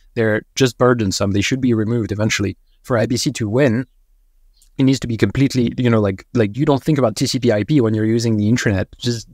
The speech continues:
should be the same for I, for I B C, right? I B C wins when we're able to make, um, you know, front, like, like, consumer-facing products that are completely, uh,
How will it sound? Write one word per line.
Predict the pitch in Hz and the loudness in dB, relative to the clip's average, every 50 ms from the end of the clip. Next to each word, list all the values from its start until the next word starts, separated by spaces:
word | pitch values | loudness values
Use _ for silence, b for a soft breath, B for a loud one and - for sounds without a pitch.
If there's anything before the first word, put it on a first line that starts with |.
| - _ _ _ - | -20 _ _ _ -6
should | - - 143 135 | -4 -2 0 2
be | 143 | 2
the | 123 113 | 2 2
same | 107 - 139 123 113 | 0 0 0 0 2
for | - 117 - | 2 0 0
I, | - 110 127 - - | 0 0 -2 -4 -2
for | - 120 107 | 0 2 2
I | 101 101 | 2 2
B | 104 98 | 0 -2
C, | - - 120 101 | 0 0 2 2
right? | 98 101 - - B B B 120 B B _ - | 2 0 -2 -4 B B B -8 B B _ -2
I | 110 117 | -2 -2
B | 117 104 | 0 -2
C | - - 117 | -2 -2 0
wins | 113 156 170 147 135 135 123 - - | 2 2 2 4 2 2 0 -2 -4
when | - 123 120 120 120 | -2 0 0 0 2
we're | 117 113 | 2 2
able | 110 117 113 123 123 | 2 2 2 0 -2
to | - 120 | 0 -2
make, | 113 113 110 107 - - - _ _ _ _ - _ _ | 0 2 0 0 -2 -4 -12 _ _ _ _ -20 _ _
um, | - 104 98 95 95 92 - - | 0 2 2 2 0 -2 -4 -4
you | 131 117 | -2 -2
know, | 104 95 | -2 -2
front, | - - 135 135 127 131 - _ _ _ _ _ _ - | -2 -2 0 0 0 0 -4 _ _ _ _ _ _ 0
like, | 120 110 101 113 | 0 0 2 0
like, | 110 107 - | 0 0 2
consumer-facing | 123 120 - 143 139 131 - 131 120 113 - 113 101 | 0 0 0 0 0 0 0 0 0 0 0 -4 0
products | - 160 160 135 120 107 - - | 4 4 4 4 4 0 -2 -2
that | - 107 104 101 | -2 0 2 2
are | 104 101 95 95 95 - _ _ _ _ _ _ _ _ _ _ _ _ | 2 0 0 -2 -4 -8 _ _ _ _ _ _ _ _ _ _ _ _
completely, | - 120 104 - 143 135 127 127 127 117 113 110 | -2 -2 0 0 0 -2 -2 -2 -2 0 -2 -2
uh, | 101 | -2